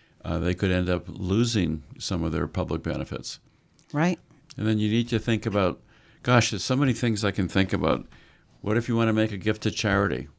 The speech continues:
Speaker 1: What if you want to make sure your pets are taken care of? And what if you have new pets that you didn't have when you did your trust or your will before? You need to make arrangements for all those kinds of things, don't you?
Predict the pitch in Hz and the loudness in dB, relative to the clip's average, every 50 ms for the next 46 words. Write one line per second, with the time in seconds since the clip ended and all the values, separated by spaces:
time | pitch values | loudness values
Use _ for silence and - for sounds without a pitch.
0 | _ _ _ _ _ _ _ - - 104 113 120 - 120 120 117 117 110 107 110 | _ _ _ _ _ _ _ -6 -2 -2 -2 0 0 0 2 2 2 2 2 2
1 | 107 - - - 107 104 98 95 98 - - - 123 120 - - - - - - | 0 0 -2 0 0 0 2 0 -2 -2 0 0 0 0 0 -2 -6 -4 -2 0
2 | 95 92 - - 85 82 - - 90 76 - - - - - - _ _ _ _ | 0 0 0 -4 -8 -6 -6 -4 -2 -2 -2 -4 -6 -10 -12 -16 _ _ _ _
3 | _ _ _ _ _ _ _ _ _ _ _ _ _ - - 85 85 85 87 85 | _ _ _ _ _ _ _ _ _ _ _ _ _ -10 -6 -4 -2 -2 -2 0
4 | 90 98 113 117 120 120 117 120 120 110 104 104 123 131 127 - 120 101 101 - | 0 0 0 0 0 0 2 2 2 0 0 0 0 0 0 2 0 0 2 0
5 | - 82 82 95 104 104 98 101 104 104 101 95 98 98 95 95 92 90 98 95 | -2 -2 0 0 0 0 2 2 2 2 2 2 0 0 0 0 0 0 -2 -2
6 | 87 98 92 85 - - 98 98 92 - - 92 92 90 92 92 95 95 92 87 | 0 -2 -2 -2 -2 -2 -2 -2 -2 -4 -4 -4 -2 -2 0 0 0 0 -2 -2
7 | 87 87 - 107 107 95 82 71 - - - - - - _ _ _ - - 101 | -4 -6 -2 -2 0 0 -2 -4 -6 -14 -20 -20 -20 -20 _ _ _ -4 -2 0
8 | 101 104 120 123 - - 110 110 113 113 - 104 92 98 101 104 98 95 98 95 | 2 2 2 2 0 0 0 2 2 2 0 0 0 2 2 2 0 0 -2 -2
9 | 92 92 - - - - - - - 92 98 101 104 104 104 95 95 98 98 95 | -2 -2 -4 -6 -8 -8 -6 -4 -2 0 2 2 2 2 0 0 0 0 2 2
10 | 98 95 95 - - 104 98 90 87 82 95 87 78 90 92 76 80 78 - - | 0 -2 -4 -6 -4 -2 0 0 0 0 -2 -6 -4 -4 -6 -6 -6 -8 -6 -4
11 | 82 78 78 - - - 76 | -4 -4 -4 -6 -8 -8 -8